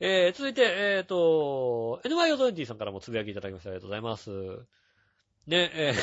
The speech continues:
ー、<laughs> えーと、ブログのね、あのね、予告の方のね、普通のお便りのと-、と-、ふ-、普通のお便りのね、下にね、えー、最近ね、書き始めたね、異常おたのコーナーにもお便り来てるんかな？来てないですよ。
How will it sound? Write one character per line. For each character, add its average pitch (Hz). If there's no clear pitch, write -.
ー、 185
<laughs> -
え -
ー 139
と、 139
ブ 220
ロ 277
グ 269
の 262
ね、 262
あ 185
の 147
ね、 151
予 202
告 254
の 247
方 220
の 139
ね、 139
普 -
通 302
の 285
お 269
便 277
り 240
の 175
と-、 147
と-、 165
ふ-、 -
普 -
通 -
の 254
お 240
便 254
り 208
の 151
ね、 135
下 170
に 131
ね、 127
え 120
ー、 123
最 175
近 170
ね、 170
書 151
き 156
始 151
め 131
た 104
ね、 113
異 190
常 277
お 262
た 254
の 240
コ 220
ー 170
ナ 135
ー 117
に 98
も 95
お 120
便 180
り 139
来 -
て 208
る 175
ん 123
か 110
な？ 104
来 -
て 214
な 196
い 185
で 156
す 107
よ。 104